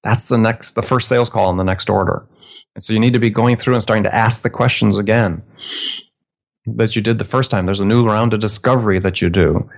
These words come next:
And you sort of, that's a constant sort of discovery that you do as an account manager, 'cause you're gonna go broader and deeper within an organization, get exposed to more people that could be potential users for your product or service.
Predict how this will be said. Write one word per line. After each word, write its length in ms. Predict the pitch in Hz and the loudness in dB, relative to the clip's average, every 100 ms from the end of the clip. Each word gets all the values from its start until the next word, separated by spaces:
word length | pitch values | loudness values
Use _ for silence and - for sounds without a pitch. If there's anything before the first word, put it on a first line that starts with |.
| - - - | -20 -20 -4
And 100 | 123 | 0
you 80 | 123 | 0
sort 220 | - 143 | 2 0
of, 100 | 117 | 0
that's 200 | 131 - | -4 -2
a 40 | |
constant 600 | - 135 165 - 87 - - - | -2 2 0 0 -6 -8 -12 -2
sort 180 | 104 90 | 0 0
of 60 | |
discovery 520 | 92 - 98 92 92 | -2 -2 -2 0 0
that 180 | 85 90 | 0 -2
you 60 | 98 | -2
do 200 | 98 92 | 2 2
as 120 | 92 | 0
an 80 | 90 | -2
account 280 | - 110 104 | 0 0 2
manager, 320 | 104 101 101 | 2 2 0
'cause 160 | - | 0
you're 80 | 101 | 2
gonna 120 | 98 | 2
go 100 | 95 | 2
broader 420 | 85 92 98 101 92 | 2 2 2 2 0
and 140 | 87 | 0
deeper 280 | 107 107 101 | -2 0 0
within 240 | 95 95 | 0 0
an 40 | 92 | 2
organization, 800 | 92 90 90 95 92 98 87 - - - - | 2 0 2 2 2 0 -2 -6 -18 -18 -8
get 100 | 113 | -2
exposed 480 | 98 - - 98 92 | 0 0 0 0 0
to 60 | 95 | 0
more 180 | 92 90 | 0 0
people 320 | - 101 98 | -2 0 0
that 80 | 92 | 0
could 140 | 95 | 0
be 80 | 98 | 0
potential 460 | 92 - 104 98 92 | -2 -2 0 0 0
users 340 | 101 98 95 | 0 0 -2
for 160 | - 90 | 0 0
your 120 | 87 | 0
product 340 | - 85 87 | 0 -2 -2
or 40 | - | -2
service. 460 | 104 113 - - | -2 -2 -4 -8